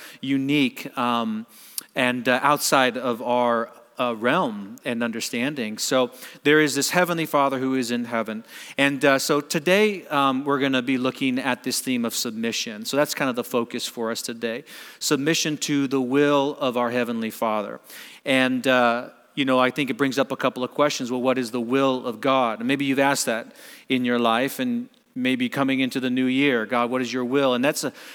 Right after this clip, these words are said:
that's a question coming from somebody who is seeking direction and guidance in life. And many times it can be something as big as, "Do I sell my house? Do I move there? Do I date this person? Do I marry this person?"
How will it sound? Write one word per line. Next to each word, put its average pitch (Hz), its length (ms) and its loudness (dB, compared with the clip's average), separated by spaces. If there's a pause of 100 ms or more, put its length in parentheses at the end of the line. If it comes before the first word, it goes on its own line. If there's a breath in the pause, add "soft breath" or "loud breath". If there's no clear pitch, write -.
that's 160 140 0
a 160 40 0
question 220 440 2
coming 170 320 -2
from 139 400 0
somebody 143 420 0
who 135 220 0
is 131 120 0
seeking 131 360 -4
direction 123 520 0
and 113 140 -4
guidance 110 420 0
in 107 140 -4
life. 110 420 -2 (480 loud breath)
And 120 140 0
many 131 160 4
times 127 460 0
it 123 100 0
can 120 160 -2
be 120 460 0
something 127 560 -2 (260)
as 131 220 0
big 131 320 0
as, 120 320 0
"Do 127 180 -2
I 120 80 2
sell 120 240 -2
my 117 160 0
house? 170 480 6
Do 117 180 -4
I 117 100 0
move 117 320 -4
there? 170 420 6 (400 loud breath)
Do 127 180 2
I 123 80 4
date 123 300 0
this 117 160 -2
person? 156 720 2
Do 123 180 0
I 120 200 4
marry 165 400 4
this 170 240 0
person?" 156 720 0